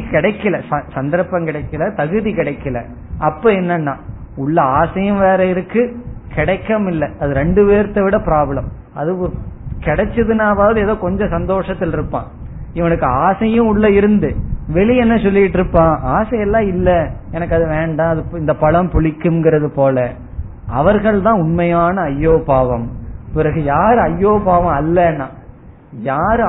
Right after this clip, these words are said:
ஆசைய விட்டு விவேகத்தினால் வைராகியத்தினால யார் ஆசையை விடுகிறார்களோ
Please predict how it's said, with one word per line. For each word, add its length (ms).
ஆசைய 540
விட்டு 440
விவேகத்தினால் 1200
வைராகியத்தினால 1500
யார் 360
ஆசையை 540
விடுகிறார்களோ 960